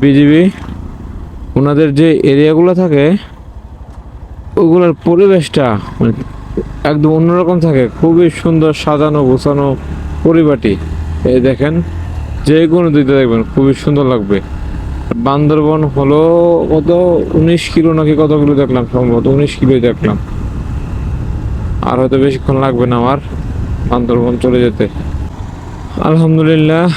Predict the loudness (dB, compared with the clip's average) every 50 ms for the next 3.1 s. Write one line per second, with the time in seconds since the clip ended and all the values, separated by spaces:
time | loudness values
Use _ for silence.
0 | -4 -8 -8 -4 -2 0 0 2 2 2 2 2 2 2 2 2 2 2 2 2
1 | 2 2 2 2 2 2 0 -2 -6 -10 -10 -6 -2 0 0 2 2 2 2 2
2 | 2 2 2 2 0 0 0 0 0 0 0 0 0 0 0 0 2 0 0 0
3 | 0 2